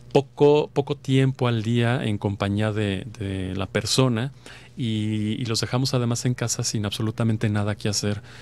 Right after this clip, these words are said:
Entonces estos estados de estrés y de ansiedad crónico es lo que produce de repente los destrozos en casas. Algunos de los perritos llegan a generar o, o desarrollar algunos trastornos incluso compulsivos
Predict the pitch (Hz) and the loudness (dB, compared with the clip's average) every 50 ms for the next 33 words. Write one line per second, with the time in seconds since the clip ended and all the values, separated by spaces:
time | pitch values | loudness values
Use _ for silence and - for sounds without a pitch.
0 | - - - - - 131 123 131 - 123 120 117 - 123 107 123 110 - 127 113 | -20 -20 -16 -6 0 0 0 2 2 2 2 2 0 -2 -2 -2 -4 -2 -2 -2
1 | 117 110 - - 110 110 113 113 110 107 - - - 113 110 110 113 110 - 113 | -2 0 2 2 2 2 2 0 0 -2 -4 -2 -2 2 2 4 2 2 0 0
2 | 110 107 104 101 - 107 101 101 101 101 - - - - 117 120 123 120 117 - | 0 0 0 0 0 0 0 0 0 -2 -2 -10 -4 0 2 4 4 4 2 2
3 | - 113 110 113 107 - 120 120 - - 127 - - 113 107 104 104 113 120 - | 2 2 2 2 2 0 -2 -4 0 -2 -4 0 2 2 2 2 2 2 0 2
4 | - 117 110 107 104 104 - - 117 117 120 - 127 123 123 117 113 - 123 120 | 2 2 2 4 2 0 2 2 2 2 2 2 2 2 4 4 4 2 2 0
5 | - - - 113 110 110 - 117 - - 107 101 101 - 107 104 104 107 - - | 0 0 0 0 0 0 0 -2 -2 -2 -2 -2 -2 0 2 2 2 2 0 0
6 | - 107 107 104 - - - - - - - - - - - 104 101 98 104 110 | 0 0 -2 -2 -4 -6 -10 -14 -14 -14 -14 -14 -14 -4 0 2 2 4 6 6
7 | 117 113 113 113 - - 113 107 101 98 - - 110 104 98 - 113 101 104 101 | 6 6 6 4 2 0 -2 -2 -2 -4 -4 -4 -4 -4 -4 -4 -4 -2 -2 -2
8 | 104 107 107 104 - - 104 95 95 98 98 104 110 104 104 101 - - 110 101 | -2 -2 -2 -4 -4 -4 -4 -2 2 2 2 2 2 0 0 0 0 -2 -2 -2
9 | 101 - 107 101 101 101 101 101 107 104 101 104 113 110 - - 104 92 87 - | -2 -2 0 0 2 2 2 2 2 0 0 -2 -4 -4 -4 -4 -4 -2 -2 -2
10 | - - 110 120 123 117 110 104 - 104 101 - 107 110 110 - 117 117 - - | 2 2 2 4 4 2 0 0 0 -2 -2 -2 -2 -2 0 0 0 0 0 -2
11 | 107 104 - 98 98 95 - - 110 113 113 113 113 117 120 - | -4 -2 -4 -4 -4 -4 -2 0 2 2 4 4 4 2 0 -2